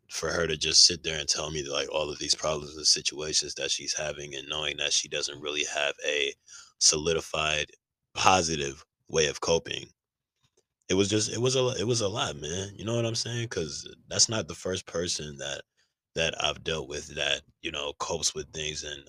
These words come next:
a negative way, whether that be self-harm, whether that be drugs, and it's just things like that. So I think coping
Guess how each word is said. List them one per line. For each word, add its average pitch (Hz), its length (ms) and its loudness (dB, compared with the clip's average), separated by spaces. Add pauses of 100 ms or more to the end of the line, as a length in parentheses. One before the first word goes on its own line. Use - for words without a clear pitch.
a 78 60 -6
negative 80 440 -6
way, 73 320 -6 (520)
whether 85 260 -2
that 78 220 -2
be 82 120 -4
self-harm, 82 680 2
whether 80 240 -6
that 76 200 -4
be 78 120 -6
drugs, 76 480 -6
and 78 100 -10
it's 78 100 -8
just - 220 -6
things 76 200 -6
like 73 160 -4
that. 76 200 0
So 71 120 2
I 73 100 0
think 78 240 -6
coping 80 600 -2